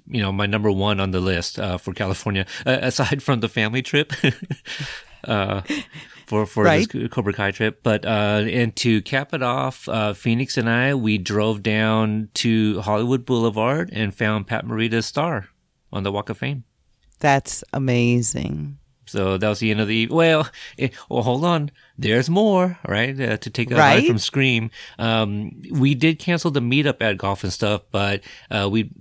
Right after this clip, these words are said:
Speaker 1: be remiss if, uh, Phoenix and I didn't stop by Golf and Stuff at least for a photograph in the parking lot, which we did.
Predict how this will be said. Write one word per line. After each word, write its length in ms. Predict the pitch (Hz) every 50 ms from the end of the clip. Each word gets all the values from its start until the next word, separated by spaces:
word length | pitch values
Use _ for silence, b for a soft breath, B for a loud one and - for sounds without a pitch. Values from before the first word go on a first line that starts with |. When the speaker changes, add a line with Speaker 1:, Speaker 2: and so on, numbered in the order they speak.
| - 117 113
Speaker 1:
be 140 | 95 101 92
remiss 360 | 95 101 95 104 104 - -
if, 200 | 107 92 - -
uh, 140 | 110 92 87
Phoenix 300 | - 117 101 95 - -
and 100 | 104 98
I 100 | 95 95
didn't 240 | 90 107 104 95 92 -
stop 340 | - 113 104 107 - 95
by 200 | 90 113 117 123
Golf 220 | 117 - 98 92 -
and 80 | 101
Stuff 260 | 90 - 117 104 - -
at 120 | 104 98
least 180 | 95 101 98 -
for 120 | - 107
a 40 | 92
photograph 560 | - - 101 95 90 92 92 90 92 92 -
in 200 | - - 92 92
the 60 | 87
parking 340 | 80 - 95 92 - 95 82
lot, 200 | 85 85 - -
which 160 | - - -
we 100 | - 92
did. 280 | - - 58 - -